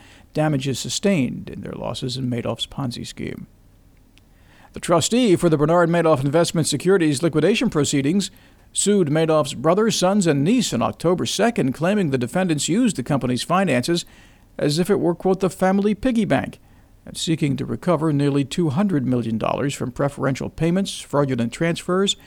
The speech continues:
and fraudulent conveyances they received. The complaint was filed in the U S Bankruptcy Court for the Southern District of New York. In it, Bernard Madoff Investment Securities bankruptcy trustee Irving Picard contends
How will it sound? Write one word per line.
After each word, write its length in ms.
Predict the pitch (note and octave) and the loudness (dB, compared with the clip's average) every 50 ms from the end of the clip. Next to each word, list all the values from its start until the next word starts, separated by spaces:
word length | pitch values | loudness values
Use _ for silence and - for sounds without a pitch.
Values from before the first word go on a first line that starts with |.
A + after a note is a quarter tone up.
| - - - - - _ _ - | -20 -20 -20 -20 -20 _ _ -16
and 100 | - - | -16 -14
fraudulent 460 | - - - A#2 C3+ C#3+ C3+ C#3 C3 | -8 -4 -2 -2 0 0 0 -2 -2
conveyances 640 | - C#3+ C#3+ C3+ D#3 D#3 D3 C3+ - - B2 A#2+ - | 0 -2 -2 0 0 0 0 0 -2 -2 -6 -6 -6
they 100 | - - | -6 -6
received. 560 | - - - - - - - - - - - - - - _ _ _ - - _ - - | -4 -6 -6 -6 -6 -6 -8 -8 -10 -14 -18 -20 -20 -20 _ _ _ -20 -20 _ -20 -20
The 80 | - - | -20 -14
complaint 380 | - - - B2+ B2 A2 G#2 | -14 -10 -8 -6 -6 -6 -6
was 100 | - - | -8 -10
filed 320 | - - B2+ A#2+ A#2 A#2 B2 | -6 -2 0 0 2 0 0
in 80 | A#2 | 0
the 120 | A2+ A2 A2+ | -2 -2 -2
U 140 | A#2 A#2+ | -2 -2
S 140 | A#2 A2 - | -2 -4 -6
Bankruptcy 500 | - - C#3 D3+ C#3+ - - - - - | -4 -2 -2 -2 0 -2 -6 -8 -8 -10
Court 300 | - - - A2 - - | -10 -8 -8 -8 -8 -8
for 80 | - C3+ | -10 -10
the 80 | - | -8
Southern 300 | - - D3 B2+ B2 A2+ | -6 -2 -2 -2 -2 -2
District 400 | A#2 A#2 G#2+ - - C3+ - - | -4 -6 -8 -8 -8 -10 -8 -8
of 120 | A2+ - - | -10 -10 -10
New 80 | - | -10
York. 320 | - - - - - C#3+ - - - - - - - - | -10 -8 -8 -6 -8 -8 -10 -14 -20 -20 -20 -20 -16 -4
In 180 | - F#3 A3+ A3 | 2 4 4 4
it, 180 | E3 C#3+ F3 F3 | 4 2 0 0
Bernard 320 | E3 D#3+ D#3+ F3 F3+ F3 | 0 2 2 4 2 2
Madoff 340 | E3 E3 E3 E3 E3 D#3+ - | 2 2 4 4 4 2 2
Investment 480 | D#3 C#3 C3+ D#3 E3 D#3+ - E3 D#3 C3 | 0 0 2 2 2 0 0 -2 -4 -4
Securities 460 | - - - F3+ F3+ E3+ D#3 D3 C3 | -4 -4 -2 0 2 2 2 0 0
bankruptcy 480 | - D#3+ E3 D#3 - D#3+ C3 - - C3+ | 0 0 0 0 0 -2 -2 -2 -6 -4
trustee 500 | - E3 D#3+ C#3+ - - E3+ E3 D3+ - | -2 -2 -2 -2 0 0 0 0 0 2
Irving 280 | - E3+ D#3+ D#3+ C#3+ A#2 | 2 2 2 2 0 0
Picard 420 | - - - E3+ F3 F#3+ F#3 - | -2 -2 -2 0 0 0 0 0
contends 500 | - D3+ C3 - D#3+ D3+ D#3+ F#3+ F#3 | 0 0 0 2 2 2 2 2 0